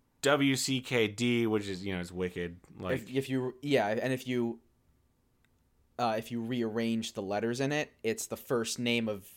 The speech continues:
Speaker 2: each of the Pac-Man ghosts, which is pretty, pretty nice.
Speaker 1: Yeah.
Speaker 2: Winky Cl-, Winky Clyde, uh, Killman, and, and Dave.
Speaker 1: Yeah. It's pretty,
Speaker 2: Yep.
Speaker 1: it's a pretty good reference. It's very clever.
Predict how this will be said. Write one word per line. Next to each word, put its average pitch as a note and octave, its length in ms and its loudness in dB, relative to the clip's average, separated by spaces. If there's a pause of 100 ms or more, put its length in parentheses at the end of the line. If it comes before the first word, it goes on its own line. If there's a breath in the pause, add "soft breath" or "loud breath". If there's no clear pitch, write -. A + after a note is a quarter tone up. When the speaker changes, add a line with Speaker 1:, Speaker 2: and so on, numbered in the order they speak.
Speaker 2:
each A#2 200 -6
of - 80 -6
the A#2 40 -10
Pac-Man G2 500 -4
ghosts, G2 400 -6
which - 180 -10
is G2 100 -10
pretty, F2 340 -10 (160)
pretty E2+ 140 -10
nice. E2+ 320 -10 (480 loud breath)
Speaker 1:
Yeah. B2 240 -2 (120)
Speaker 2:
Winky A#2+ 280 0
Cl-, - 240 -6
Winky D3+ 300 4
Clyde, B2 540 4 (280)
uh, A#2+ 60 -6
Killman, A#2 540 0
and, G2+ 340 -8
and G2 160 -10
Dave. G2 500 -8
Speaker 1:
Yeah. B2 280 4 (560)
It's C3 200 -2
pretty, D3+ 320 0
Speaker 2:
Yep. C3+ 200 2
Speaker 1:
it's D#3 200 4
a E3 60 0
pretty D#3+ 360 0
good C#3 200 2
reference. B2 800 -2
It's C#3 240 2
very C3+ 380 0
clever. G#2+ 640 0